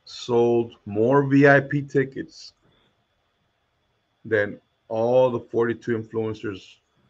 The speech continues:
combined by herself. All of them.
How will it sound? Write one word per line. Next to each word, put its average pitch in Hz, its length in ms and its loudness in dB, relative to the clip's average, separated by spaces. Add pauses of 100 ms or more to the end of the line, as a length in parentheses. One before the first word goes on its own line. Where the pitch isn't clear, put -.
(220)
combined 95 440 -8 (1700)
by 98 140 -6
herself. 95 340 -8 (3250)
All 113 180 0
of 110 100 -4
them. 110 120 -20